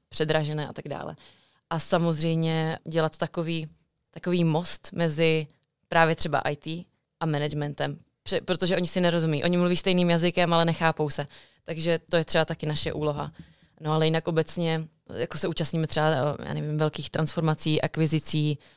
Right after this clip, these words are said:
právě třeba jako příprava před nějakými audity a, a podobně. Takže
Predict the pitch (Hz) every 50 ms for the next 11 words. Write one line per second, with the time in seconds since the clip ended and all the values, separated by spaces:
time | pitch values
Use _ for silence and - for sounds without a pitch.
0 | _ _ _ - 160 160 156 160 156 - 170 160 151 151 - 160 - - - 156
1 | - 160 156 151 147 - - 160 151 147 160 151 151 156 156 - - 147 147 143
2 | 139 139 - - - - 147 151 151 165 156 - - 160 156 156 156 156 151 -
3 | - - 151 143 139 143 - - - 180 - 147 143 147 143 151 151 147 151 147
4 | - - _ _ _ _ _ _ - 147 147 151 143 156 151 147 147 147